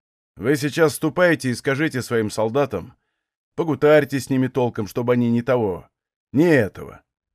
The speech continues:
чтобы они всё оружие сдали». Вороновский, покоробленный начальственным тоном казачьего офицера, запинаясь, переспросил: «Всё оружие?»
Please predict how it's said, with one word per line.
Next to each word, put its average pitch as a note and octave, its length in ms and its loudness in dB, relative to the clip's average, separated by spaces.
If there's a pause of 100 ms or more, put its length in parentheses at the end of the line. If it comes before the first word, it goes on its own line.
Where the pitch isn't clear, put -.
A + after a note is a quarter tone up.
чтобы C#3+ 280 4
они D#3+ 140 6
всё E3 220 2
оружие C3 360 2
сдали». E2+ 440 -4 (1160)
Вороновский, E3+ 600 0
покоробленный E3+ 720 2
начальственным B2 680 0
тоном A#2 320 -2
казачьего G2+ 540 -4
офицера, D3 580 0 (300)
запинаясь, C3 600 0
переспросил: B2+ 760 -10 (920)
«Всё G3+ 360 0
оружие?» A2 560 -2